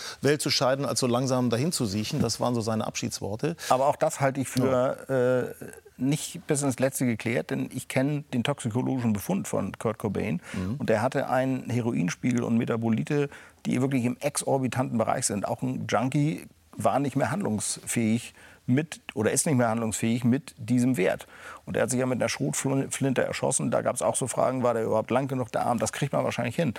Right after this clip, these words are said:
Speaker 2: Aber mit diesem Spiegel machen sie gar nichts mehr. Da liegen sie noch lallend auf dem Boden und sind eigentlich komatös. Auch der.
Speaker 1: Also
Speaker 2: Seiner
Speaker 1: müsste der
Speaker 2: Gewöhnung.
Speaker 1: Fall im Grunde auf-, aufgerollt werden, nochmal neu
Speaker 2: Definitiv,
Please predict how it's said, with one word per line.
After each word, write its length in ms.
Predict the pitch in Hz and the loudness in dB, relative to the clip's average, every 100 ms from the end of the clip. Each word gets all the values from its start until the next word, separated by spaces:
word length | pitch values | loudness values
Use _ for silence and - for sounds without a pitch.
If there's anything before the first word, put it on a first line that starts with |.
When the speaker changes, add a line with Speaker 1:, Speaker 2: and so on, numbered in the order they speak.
| - - - | -10 -14 0
Speaker 2:
Aber 260 | 120 127 | 2 2
mit 160 | 123 110 | 0 2
diesem 220 | 131 139 | 2 0
Spiegel 320 | - 135 127 | 0 0 2
machen 180 | 120 113 | 2 0
sie 80 | 104 | 2
gar 140 | 113 127 | 2 0
nichts 160 | 104 | -4
mehr. 140 | 98 104 | -2 0
Da 240 | 101 98 - - | 0 0 -4 -6
liegen 180 | 113 113 | -4 0
sie 80 | 110 | 0
noch 120 | 110 | 2
lallend 320 | 95 117 110 | 2 0 0
auf 120 | 107 | -2
dem 100 | 107 | -2
Boden 260 | 113 117 107 | 0 0 0
und 140 | 107 | -4
sind 120 | 101 - | -6 -8
eigentlich 200 | 113 - | -8 -6
komatös. 560 | 113 107 - - - - | -2 -2 -2 -6 -8 -4
Auch 200 | 107 - | -2 0
der. 320 | 143 123 - - _ _ - | 0 0 0 -10 _ _ -2
Speaker 1:
Also 140 | 123 | 2
Speaker 2:
Seiner 100 | 113 | 2
Speaker 1:
müsste 160 | 110 - | 2 2
der 120 | 120 | 2
Speaker 2:
Gewöhnung. 80 | 123 131 | 2 2
Speaker 1:
Fall 40 | |
im 80 | 123 | 2
Grunde 220 | 123 123 | 2 2
auf-, 280 | 143 185 - | 2 0 -2
aufgerollt 420 | 180 - 113 101 | -2 0 0 0
werden, 160 | 95 101 | -4 -4
nochmal 160 | 104 | 0
neu 60 | 107 | 0
Speaker 2:
Definitiv, 260 | 101 120 | 2 2